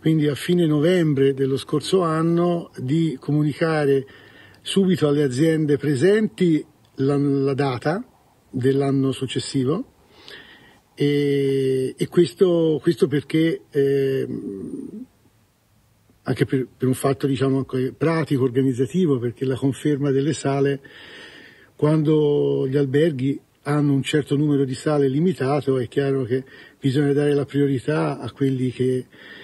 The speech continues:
che annualmente vi partecipano. Quindi ho l'abitudine di comunicarlo subito, e questo, eh, evidentemente questa comunicazione, come altre comunicazioni, non sono arrivate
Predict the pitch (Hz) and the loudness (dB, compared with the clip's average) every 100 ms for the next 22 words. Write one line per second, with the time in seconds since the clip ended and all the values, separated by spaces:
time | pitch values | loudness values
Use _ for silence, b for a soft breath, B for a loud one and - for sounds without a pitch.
0 | B B - 127 127 139 147 156 151 143 | B B -4 0 0 2 2 4 4 2
1 | 147 135 135 135 135 - 139 120 123 123 | 0 0 -2 0 -2 -2 -2 -2 -2 -2
2 | 180 175 165 156 151 165 175 175 175 156 | 0 4 4 2 0 0 0 2 2 2
3 | 139 139 147 143 143 - 147 143 143 139 | 2 0 0 2 0 0 -2 0 0 0
4 | 135 B B B B - - 160 135 135 | -4 B B B B -12 -2 0 2 0
5 | 117 139 - B B B B B B B | 0 -4 -4 B B B B B B B
6 | - 120 135 139 185 165 - 175 160 156 | -4 0 0 2 2 2 2 2 4 2
7 | 151 151 147 147 156 156 160 160 180 - | 2 0 0 0 2 2 2 2 2 2
8 | 196 180 156 151 - 160 - 147 151 151 | 2 2 2 0 0 -2 0 -2 0 2
9 | 147 151 - 190 170 147 147 156 160 - | 2 0 2 2 2 2 0 2 0 -2
10 | 147 147 151 151 160 - - 156 170 143 | -2 0 0 2 0 -2 0 0 2 2
11 | 131 - 147 147 135 156 147 131 135 143 | 0 -2 0 0 0 0 0 -2 0 0
12 | 139 131 127 | 0 -2 -6